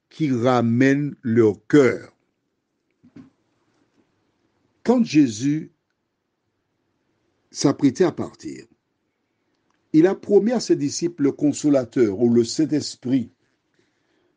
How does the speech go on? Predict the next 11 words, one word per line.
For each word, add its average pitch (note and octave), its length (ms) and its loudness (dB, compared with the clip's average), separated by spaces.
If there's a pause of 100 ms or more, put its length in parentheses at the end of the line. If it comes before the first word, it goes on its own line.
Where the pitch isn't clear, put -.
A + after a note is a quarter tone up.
(120)
qui G#3 220 -2
conduira G3+ 760 4
les C#3+ 340 -2
hommes F#3 380 -2 (260)
dans B2 260 -6 (180)
toute - 280 -12
la C3 200 -2 (140)
vérité. - 640 -4 (2000)
Mais C3 160 4
nous C3+ 180 4
voyons A2+ 800 4